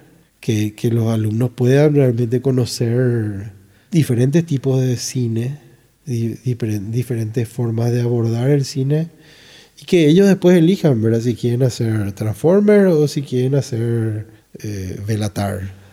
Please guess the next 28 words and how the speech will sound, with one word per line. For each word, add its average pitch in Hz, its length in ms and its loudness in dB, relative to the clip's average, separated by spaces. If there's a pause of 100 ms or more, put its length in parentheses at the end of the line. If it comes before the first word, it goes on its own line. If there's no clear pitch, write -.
¿entendés? 107 400 -6
Tipo, 113 320 -6
si, 113 260 -6
si, 113 240 -6 (560)
si, - 340 -10 (260)
hacia 127 280 -2
dónde 131 260 4
van 135 180 4
a 139 80 4
ir, 160 480 2 (360)
hacia 120 200 -4
dónde 113 180 -2
van 120 200 0
a, 120 360 0
a, 117 60 -6 (200)
van 120 360 -6
a 117 580 -4 (760)
enfocar 120 560 -4
su 139 100 0
mirada, 123 600 0 (440)
su, 123 360 -12 (380)
van 110 260 -6
a 117 40 -2
expresarse 143 560 0
a 151 60 4
través 143 180 4
del 139 120 2
cine, 151 360 -2